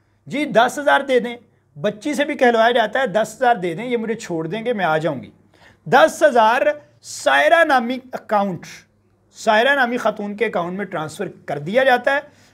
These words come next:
अब नाज़रीन, जिब्रान नासिर ये केस देख रहे हैं। जिब्रान नासिर ने वो दस हज़ार का रिकॉर्ड भी अदालत में जमा करवा दिया है, सारी कहानियाँ उन्होंने अदालत में पेश कर दी, ये भी पैसे ट्रांसफ़र किए गए, पीछे धमकियाँ चलती रही।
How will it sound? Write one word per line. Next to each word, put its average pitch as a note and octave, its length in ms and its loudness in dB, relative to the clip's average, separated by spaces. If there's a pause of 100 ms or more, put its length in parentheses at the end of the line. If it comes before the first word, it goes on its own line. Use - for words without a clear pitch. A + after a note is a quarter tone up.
अब C4 160 0
नाज़रीन, D#4 380 2
जिब्रान G#3+ 400 0
नासिर C#4 320 -2
ये C4+ 100 -2
केस F#3 240 -6
देख C4+ 220 -2
रहे C4 140 0
हैं। D#3 120 -10 (380)
जिब्रान G#3+ 380 0
नासिर C4+ 340 -2
ने A#3+ 260 -6 (280)
वो G#3 140 -2
दस B3 340 2
हज़ार F#3+ 340 0
का C4 100 -2
रिकॉर्ड A#3+ 380 0
भी B3+ 100 -6
अदालत G#3+ 300 -2
में A3+ 140 -8
जमा D#3 200 -6
करवा A3+ 240 0
दिया A3+ 220 -4
है, - 140 -10 (340)
सारी A#3+ 520 2
कहानियाँ A#3 440 0
उन्होंने A#3 260 -6
अदालत F#3 420 -4
में G#3 120 -10
पेश F#3+ 260 -6
कर A3+ 160 -2
दी, A#3+ 220 -8 (300)
ये E3 160 -4
भी G#3 100 -4
पैसे A#3 300 2
ट्रांसफ़र A3+ 400 -4
किए A3+ 220 -8
गए, A3+ 160 0
पीछे A3 320 -8
धमकियाँ D3+ 400 -10
चलती G#3+ 300 -4
रही। F#3+ 180 -6